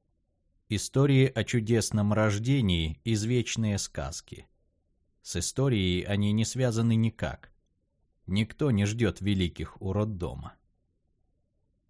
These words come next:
Мы приступаем к изучению истории Иисуса с самого начала библейского описания его жизни.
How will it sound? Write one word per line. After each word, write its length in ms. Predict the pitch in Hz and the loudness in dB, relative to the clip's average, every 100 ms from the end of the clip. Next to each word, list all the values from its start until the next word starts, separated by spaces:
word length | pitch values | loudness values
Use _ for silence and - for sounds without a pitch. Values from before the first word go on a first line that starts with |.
| _ _ | _ _
Мы 380 | 87 87 120 156 | -6 0 0 0
приступаем 760 | 143 135 - 98 - 131 123 107 | 2 0 2 0 2 2 2 2
к 100 | 107 | 0
изучению 760 | 90 87 113 101 92 85 80 | 0 0 2 2 4 2 2
истории 520 | 80 - 98 87 85 | -2 -2 0 2 2
Иисуса 500 | 90 - 170 165 160 | 0 -2 -4 -2 -2
с 80 | 139 | 0
самого 460 | - 147 156 143 147 | 0 0 0 0 0
начала 520 | 143 131 113 107 113 | 0 0 0 2 2
библейского 760 | 110 104 85 78 - 92 85 80 | 0 0 0 -2 -2 -2 0 0
описания 760 | - 82 113 117 113 113 110 | -2 -4 0 2 4 4 2
его 340 | 101 101 95 92 | 2 0 2 0
жизни. 720 | 87 87 73 67 65 - | 0 -2 -4 -8 -12 -16